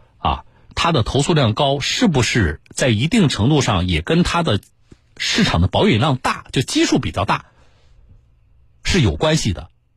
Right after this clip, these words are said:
啊？那么这个关系是什么样的呢？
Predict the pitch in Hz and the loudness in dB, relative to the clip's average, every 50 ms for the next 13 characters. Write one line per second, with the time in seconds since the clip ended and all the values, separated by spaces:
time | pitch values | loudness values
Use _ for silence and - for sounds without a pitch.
0 | _ _ _ _ _ _ _ _ _ _ _ _ _ 139 135 107 90 - _ _ | _ _ _ _ _ _ _ _ _ _ _ _ _ -2 -2 -2 -4 -6 _ _
1 | _ _ _ - - 208 240 220 196 - 262 226 208 - - 311 302 311 262 - | _ _ _ -4 0 2 2 2 2 2 0 0 -2 0 0 2 2 2 2 0
2 | 214 - - 165 - - 95 82 139 214 311 339 302 208 156 139 131 123 117 | 0 0 0 -2 -2 -2 -2 0 2 2 2 4 4 4 4 2 2 0 -2